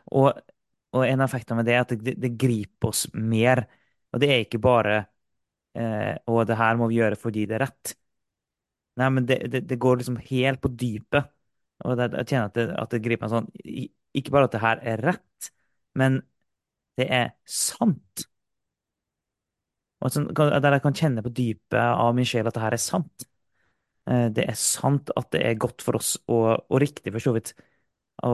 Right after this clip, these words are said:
eh, å, å stifte familie og lage barn. Ehm, og faktisk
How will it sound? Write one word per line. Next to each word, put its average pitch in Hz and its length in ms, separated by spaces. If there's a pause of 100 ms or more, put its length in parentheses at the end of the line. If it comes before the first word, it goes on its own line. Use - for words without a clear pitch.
(100)
eh, 110 480 (280)
å, 117 80 (200)
å 117 160 (300)
stifte 139 340
familie 131 360
og 117 120
lage 170 200
barn. 117 200 (1000)
Ehm, 110 500 (1300)
og 135 100
faktisk 127 440